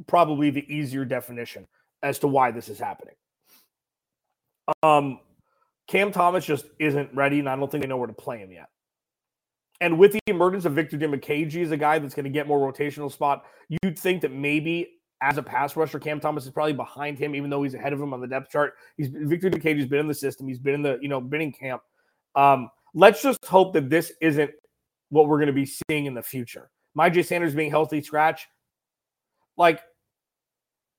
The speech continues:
I had Trevor Sikkema on, one of the better draft minds in foot-, you know, i-, around. This is Pro Football Focus now, was formerly with Locked On Draft, I believe. Um, he was part of our family here.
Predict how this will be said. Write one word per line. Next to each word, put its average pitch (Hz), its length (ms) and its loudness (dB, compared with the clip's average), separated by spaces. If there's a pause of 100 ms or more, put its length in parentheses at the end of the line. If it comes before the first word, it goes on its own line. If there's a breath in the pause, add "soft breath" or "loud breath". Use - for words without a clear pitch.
(800)
I 190 220 6
had 196 380 0
Trevor 160 260 4
Sikkema 165 320 0
on, 156 160 2
one 160 120 4
of 165 40 4
the 156 60 2
better 147 280 4
draft 139 320 0
minds 127 340 -6
in 127 160 -16
foot-, 123 300 -12
you 127 140 -8
know, 104 160 -8 (360)
i-, 135 80 -8 (220)
around. 131 480 -2 (220)
This - 80 -14
is 147 60 -6
Pro 170 160 6
Football 143 320 0
Focus 131 300 -2
now, 135 120 -2
was 131 120 -6
formerly 135 320 -2
with 127 200 -6
Locked 131 260 -2
On 123 240 -6 (240)
Draft, 143 360 2
I 135 100 2
believe. 127 420 -6 (460)
Um, 127 360 4
he 151 60 0
was 139 140 4 (180)
part 156 140 6
of 139 60 6
our 127 100 4
family 135 340 -2
here. 120 280 -8